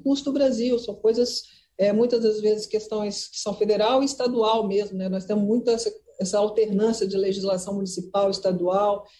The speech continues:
e assim vão, vão, é, os penduricalhos, vamos dizer assim, vão agregando a questão do custo Brasil. Então, o que eu acho que a única oportunidade pro Bra-, tem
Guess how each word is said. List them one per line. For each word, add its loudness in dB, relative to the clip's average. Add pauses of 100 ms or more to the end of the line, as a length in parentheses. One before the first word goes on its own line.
(160)
e 0
assim 0
vão, 2
vão, 2
é, 0 (220)
os -4
penduricalhos, 0
vamos 2
dizer 0
assim, -2
vão 0
agregando 0
a -2
questão -4
do -4
custo -2
Brasil. 4 (560)
Então, 2
o -4
que -4
eu 2
acho 0
que -4
a 0
única -2
oportunidade -2
pro 0
Bra-, -2 (120)
tem 0